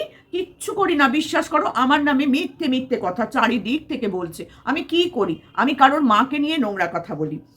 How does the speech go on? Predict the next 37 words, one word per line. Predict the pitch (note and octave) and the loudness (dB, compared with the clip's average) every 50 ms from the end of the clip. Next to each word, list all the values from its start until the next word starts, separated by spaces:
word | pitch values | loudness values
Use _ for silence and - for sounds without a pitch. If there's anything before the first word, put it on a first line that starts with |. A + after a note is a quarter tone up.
| - - | -6 0
আমি | - C4+ D#4 D4+ | 0 2 2 4
কারোর | D#4+ D#4+ D#4+ F4+ | 4 4 4 4
হাজবেন্ডকে | D4 - C4+ C4+ C4+ A#3 A3 D4+ D#4 C#4 - E4 | 2 4 4 4 4 4 0 -2 -2 -2 -2 -2
নোংরা | D4 C#4+ B3+ A3+ G#3+ G3+ G3+ G3 | 0 0 0 0 2 0 -2 -2
কথা | F#3+ F#3 A3+ G3 | -2 -6 -4 -4
বলি, | F3 G3 G3 G3+ A3 - - - _ | -4 -4 -4 -6 -10 -12 -14 -16 _
পঙ্গু | - E4 D#4+ D4+ D4+ C#4+ B3+ C4+ A3+ | 0 2 2 4 4 4 2 2 2
বলি, | G3 A3 A3 G#3 G#3+ A3 A3 G#3 | 2 0 0 0 0 -2 -4 -4
মদো | G#3 A3 C#4+ D#4+ C4+ D#4 C#4 | -2 0 0 0 2 2 2
মাতাল | A#3+ A#3+ C4 B3+ C4 C4 B3+ A#3+ A3+ | 4 4 4 4 4 4 4 4 2
বলি, | G3 G3+ G3+ G3 G3+ G#3 - - - - - | 2 2 0 0 -2 -6 -12 -14 -14 -8 -4
এই | A#3 D#4+ E4+ F4 | -2 2 2 2
বলি, | B3+ A#3+ C4+ C4 A3+ C#4 | 2 2 0 0 0 -2
সেই | C#4 - - D4 C#4+ C#4 | -2 -2 -2 -2 0 0
বলি, | A#3+ A#3 A#3+ A#3 A#3+ | 2 2 0 0 0
ধর্মের | A#3 G3+ A#3 A#3 G#3 G#3 G#3 G#3 | -2 -2 0 0 0 0 0 -2
সার | - - - A#3 F3+ E3 | -4 -2 0 0 2 2
বলি। | D#3 D#3 D3+ - - - - _ - - | 0 -2 -6 -6 -8 -12 -16 _ -8 -6
হুম, | C4+ D#4+ F4 F#4 F#4 D#4 | -6 -4 -4 -6 -8 -6
পঙ্গু | - E4 D#4+ D#4+ D#4+ E4+ | -4 -2 -2 0 0 0
বলি, | D4 D4+ D4 D4 - - - _ _ _ _ - | 2 2 0 0 -2 -6 -10 _ _ _ _ -6
পঙ্গুকে | - D#4 D4 C#4+ D4 A#3 D4+ | -4 -2 -2 -2 -2 -2 -2
পঙ্গু | D4 D#4 D#4 D#4 D4+ D#4+ | -2 0 0 0 0 0
বলি, | B3 C#4+ C#4 C#4 | 0 0 0 0
ধর্মের | A3 D4+ G3+ G#3+ A#3 C4+ | 2 2 2 2 2 0
সারকে | C4+ C4+ B3 A3+ A#3+ A#3 | 0 0 -2 0 0 0
ধর্মের | A#3 C#4+ C#4 C#4 D4+ C#4+ | 0 0 0 0 0 -2
সার | - D#4 C#4+ | 0 0 0
বলি, | B3+ B3 C4+ C4 C4 C4 - - - | 0 0 0 -2 -4 -6 -12 -10 -4
মাতালকে | A3+ B3+ A#3+ - A3 G#3+ G3+ G#3 A3+ G#3 | 0 0 0 2 0 -2 0 -2 -2 0
মাতাল | G#3+ A3 C#4 C#4+ F#4+ D#4+ D#4 | 2 2 2 2 4 2 2
বলি, | B3 D4 C#4 C4+ C4 B3+ - - - | 2 2 0 -2 -4 -6 -8 -10 -10
আর | A#3 | -6
ফন্দীপকে | - - B3+ C4+ A#3+ A3+ B3+ A#3 - - C4+ | 0 2 4 4 4 2 -2 -4 -4 0 2
আমি | C#4 C4 B3 C4 | 2 4 2 2
চুল্লুখোর | C4 - E4 E4+ E4 D#4+ - - E4+ D4+ | 0 0 0 2 2 2 2 2 0 2
বলি। | A#3+ C#4 C4+ C4 C4 | 2 2 0 0 -2